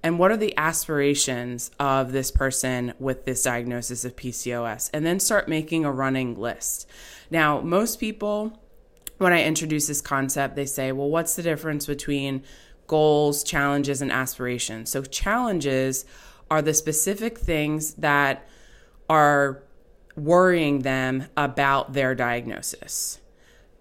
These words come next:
Their aspirations are the things that are intangible, the things that they want to have, but are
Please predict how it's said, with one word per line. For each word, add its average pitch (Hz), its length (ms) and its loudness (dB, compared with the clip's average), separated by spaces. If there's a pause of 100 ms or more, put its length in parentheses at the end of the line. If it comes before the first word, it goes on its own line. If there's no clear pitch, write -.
(340)
Their 170 180 2
aspirations 175 1080 0
are 156 160 0
the 156 120 -2
things 214 440 -4
that 170 140 0
are 160 100 0
intangible, 156 1120 0
the 151 80 -4
things 196 360 -2
that 180 140 -4
they 151 140 2
want 147 500 -2
to - 240 -6
have, 143 600 2 (320)
but 165 160 4
are 160 360 0